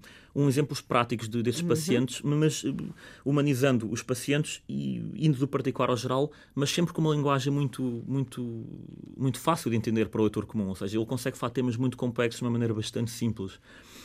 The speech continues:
Speaker 1: E, sobretudo, este livro, eh, eu, em geral, os livros que, anteriores que publicámos, de, que a Relógio d'Água publicou do Oliver Sacks, tinham temas muito específicos, e aqui, assim, é um, são temas mais abrangentes e, e, de certa maneira, mais fáceis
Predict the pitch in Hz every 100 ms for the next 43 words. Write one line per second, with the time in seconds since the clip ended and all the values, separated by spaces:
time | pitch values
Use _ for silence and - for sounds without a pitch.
0 | - - _ 139 135 139 131 123 - -
1 | - - 180 170 185 165 - 131 110 123
2 | 135 - 95 90 87 - 113 110 120 113
3 | 120 113 - - - - 113 113 120 -
4 | - 110 110 113 104 98 101 98 101 107
5 | 107 104 101 104 - 107 104 104 110 104
6 | - - - - _ - 151 147 143 127
7 | 139 135 - - 131 120 127 139 131 135
8 | - 139 139 - - 131 135 135 120 -
9 | 139 135 131 135 120 117 113 107 98 92
10 | 104 - 107 101 - - - 113 120 117
11 | 120 120 113 - 110 - 110